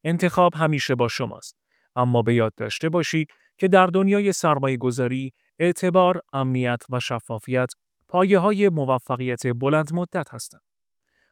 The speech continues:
قربانی کردن این اصول به بهای دستیابی به ناشناسی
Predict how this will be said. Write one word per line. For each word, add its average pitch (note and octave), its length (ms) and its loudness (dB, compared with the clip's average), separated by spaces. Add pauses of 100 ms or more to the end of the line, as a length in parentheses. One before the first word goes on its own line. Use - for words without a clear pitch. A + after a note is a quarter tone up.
(120)
قربانی A3 420 6
کردن G#3+ 400 0
این F#3 180 0
اصول C#3+ 400 0
به C3 120 4
بهای D3 420 2
دستیابی E3+ 580 0
به G3+ 120 2
ناشناسی C#3+ 760 -2